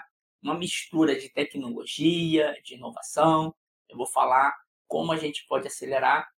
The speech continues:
a jornada digital. A gente fala muito de transformação digital e eu gosto de, é, usar a palavra jornada,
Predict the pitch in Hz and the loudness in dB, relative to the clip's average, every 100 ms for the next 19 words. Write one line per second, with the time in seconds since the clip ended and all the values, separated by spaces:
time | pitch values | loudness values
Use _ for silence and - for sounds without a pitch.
0 | _ 139 143 143 131 127 127 143 135 - | _ -8 -6 0 0 0 -2 -2 -4 -10
1 | 156 156 - - _ _ _ _ _ _ | -10 -8 -8 -10 _ _ _ _ _ _
2 | - 208 - 180 165 151 151 147 139 - | -8 -6 -2 0 0 -4 -10 -14 -12 -6
3 | 143 143 135 127 - 131 131 - - 139 | -4 -4 -6 -6 -8 -12 -16 -18 -4 0
4 | 160 - _ _ _ - 190 156 139 143 | 0 -2 _ _ _ -4 -2 2 4 4
5 | - 143 - 139 - _ _ _ _ 139 | 0 -6 -4 -4 -4 _ _ _ _ -6
6 | 131 135 131 131 135 127 127 135 139 - | -2 -2 2 2 4 6 6 4 0 -2
7 | 156 151 113 - | 0 0 -2 -4